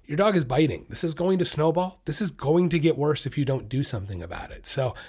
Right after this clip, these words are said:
just full-blown honesty from a professional. You need to be providing rules, boundaries, and structure. Look, there's a great, uh, segment called Correct Corrections, one of my segments, uh, a couple weeks back.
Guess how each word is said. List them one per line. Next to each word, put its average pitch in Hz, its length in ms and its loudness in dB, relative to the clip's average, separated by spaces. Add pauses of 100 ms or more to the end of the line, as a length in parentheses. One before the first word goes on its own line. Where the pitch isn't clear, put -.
(120)
just - 220 -4
full-blown 190 460 4
honesty 165 380 2
from 151 160 0
a 135 60 2
professional. 147 580 -2 (140)
You 147 140 0
need 151 140 2
to 160 60 0
be 151 120 0
providing 131 440 0
rules, 135 220 2
boundaries, 120 360 -2
and 113 80 -2
structure. 123 280 -4
Look, 120 160 -2 (240)
there's 127 160 2
a 135 60 2
great, 151 420 4
uh, 156 180 2
segment 175 380 2
called 135 260 -2
Correct 151 380 -2 (100)
Corrections, 214 640 -2
one 151 80 0
of 127 60 -2
my 131 60 0
segments, 151 440 0
uh, 135 220 0
a 131 40 -6
couple 156 240 0
weeks 151 180 -2
back. 151 340 -2